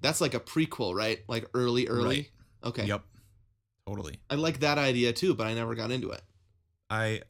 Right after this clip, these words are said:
Speaker 2: I have watched maybe two episodes of that.
Speaker 1: Huh.
Speaker 2: So I, I never really got into that one.
Speaker 1: There's always next summer.
Speaker 2: Yep, totally.
Speaker 1: <laughs>
Speaker 2: Voyager. Um, I'm gonna keep going. I'm gonna keep going with that. I'll, I'll keep you,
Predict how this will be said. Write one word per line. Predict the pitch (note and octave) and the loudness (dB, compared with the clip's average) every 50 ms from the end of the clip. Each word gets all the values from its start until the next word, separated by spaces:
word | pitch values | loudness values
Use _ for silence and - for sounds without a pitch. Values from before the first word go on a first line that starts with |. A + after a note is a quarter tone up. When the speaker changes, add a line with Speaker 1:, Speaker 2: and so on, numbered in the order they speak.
| _ _ - | _ _ -6
Speaker 2:
I | G#2+ G#2 G#2 G2+ F#2+ - - _ - _ - | -4 -2 -2 -4 -6 -8 -16 _ -20 _ -8
have | G#2 G#2 F#2 F2 F2 - - - _ _ _ - | -8 -6 -6 -8 -10 -14 -18 -20 _ _ _ -10
watched | G#2+ G#2 G#2 G2+ G2 - - A2 | -4 -2 -2 -2 -2 -4 -6 -4
maybe | G#2+ G#2 G2+ G2 G2+ G2+ G2 | -4 -2 -2 -2 -4 -6 -6
two | - - - - A2+ G#2 G2+ | -8 -10 -8 -6 -4 -4 -4
episodes | G2 F#2 - G2+ - G#2 F#2 E2 E2+ G2+ - | -4 -4 -6 -8 -8 -8 -8 -8 -10 -10 -12
of | - F2 | -10 -10
that. | F2+ E2 D2 C#2+ - - _ - | -10 -10 -10 -12 -14 -18 _ -4
Speaker 1:
Huh. | - B2+ A2 - - - - - - - _ _ _ _ | -2 -2 -2 -2 -6 -12 -20 -20 -20 -20 _ _ _ _
Speaker 2:
So | - - G2+ F#2+ F2 G2+ A#2 - - - | -6 -4 -4 -4 -4 -6 -8 -14 -10 -10
I, | G2 G2 G2 G2 - - | -8 -8 -8 -10 -14 -12
I | - G#2 G#2 | -8 -6 -6
never | G2+ G2 F#2+ F#2+ | -4 -6 -6 -6
really | G2 F#2 F2+ F2 | -6 -8 -8 -8
got | E2+ E2 E2 | -8 -10 -10
into | F2+ F2+ F#2+ E2+ | -10 -10 -10 -10
that | E2+ D#2 - | -10 -12 -10
one. | - C#2 E2+ - - _ _ _ _ _ _ _ | -12 -12 -12 -12 -14 _ _ _ _ _ _ _
Speaker 1:
There's | E3 E3 D#3+ | 4 8 10
always | F#3+ F#3 E3+ E3 D3+ | 10 10 10 10 8
next | D#3 D3+ C#3+ - - | 6 4 4 4 2
summer. | - - C#3 C3 C3 B2 B2 - - - - - - _ _ _ - | 4 4 4 4 2 0 -2 -4 -10 -20 -20 -20 -20 _ _ _ -6
Speaker 2:
Yep, | G#2 G#2 G#2+ E3 - - - - - - | -2 0 0 0 -2 -6 -14 -18 -18 -10
totally. | - B2 B2+ C3 A#2 G2 G2 - | -4 -2 -2 0 0 -2 -4 -4
Speaker 1:
<laughs> | - | -2
Speaker 2:
Voyager. | C#4+ A3+ A#2+ B2 B2+ B2+ B2+ C3+ C3+ C#3 C3+ G3+ G3 - - - - - - _ _ _ | 0 0 2 2 2 0 0 -2 -4 -4 -4 -6 -8 -8 -16 -20 -20 -20 -20 _ _ _
Um, | A#2 G#2+ G#2 G2 G2 G2 - | 0 2 2 2 0 -2 -2
I'm | G2+ G#2+ | -2 0
gonna | A2 G#2+ G#2 | 0 0 0
keep | - - A#2 - | -2 -4 -8 -4
going. | - A2+ G#2+ G#2+ - - | -2 0 0 0 -2 -2
I'm | - A#2 | 0 0
gonna | A#2+ A#2+ | 2 2
keep | A2+ - D3 B2+ | 2 0 -2 0
going | A#2+ C3 B2+ B2 | 2 0 2 2
with | A#2+ A2+ | 2 2
that. | B2 A#2 | 4 4
I'll, | G#2+ G#2 G2+ - | 4 2 2 0
I'll | A#2 A#2 | -2 -4
keep | A2+ - B2+ A#2+ - A#2 | -4 -4 -6 -4 -2 -2
you, | A2 G2+ G2+ | -2 -2 -2